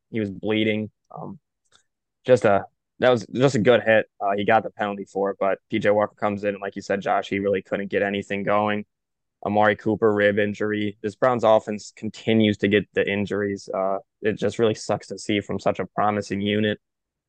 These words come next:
Obviously, they lost Nick Chubb and Deshaun Watson,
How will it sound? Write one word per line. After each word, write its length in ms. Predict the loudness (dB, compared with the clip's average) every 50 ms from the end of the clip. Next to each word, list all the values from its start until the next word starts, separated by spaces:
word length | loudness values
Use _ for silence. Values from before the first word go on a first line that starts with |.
| _ _ 2
Obviously, 320 | 2 2 2 0 -2 -2
they 80 | 0 0
lost 240 | 0 -2 -4 -4
Nick 140 | -6 -8 -8
Chubb 240 | -2 0 0 0 0
and 80 | -2 -8
Deshaun 340 | -8 -8 -8 -8 -8 -6 -4
Watson, 540 | -2 0 0 -2 -2 -4 -4 -4 -4 -6